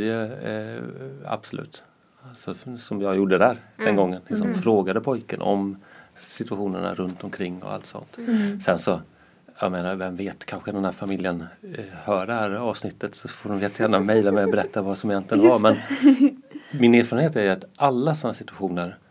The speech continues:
Speaker 1: som jag varit i, som har varit väldigt konstiga, där föräldrar sökt på konstiga anledningar, men varit enormt stressade eller det varit något sånt här,
Speaker 3: Mm.
Speaker 1: så har jag, eh, roade jag mig med i, i, mer i början av min karriär,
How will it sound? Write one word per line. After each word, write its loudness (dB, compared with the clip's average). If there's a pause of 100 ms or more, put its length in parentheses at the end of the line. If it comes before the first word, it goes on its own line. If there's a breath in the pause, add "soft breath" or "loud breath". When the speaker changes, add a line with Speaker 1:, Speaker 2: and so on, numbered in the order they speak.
(160 soft breath)
Speaker 1:
som -8
jag 2
varit -4
i, -2
som -6
har -4
varit -4
väldigt -2
konstiga, -4
där -4 (160)
föräldrar -4
sökt -8
på -8 (240)
konstiga -2
anledningar, -4
men -6
varit -10
enormt -2
stressade -2
eller 2
det -6
varit -8
något -10
sånt -6
här, -4 (320 loud breath)
Speaker 3:
Mm. -6 (320 loud breath)
Speaker 1:
så -4
har 0
jag, 0
eh, -8
roade 0
jag -2
mig -2
med -4
i, -8
i, -10 (140)
mer -4
i -2
början -2
av -4
min -6
karriär, -8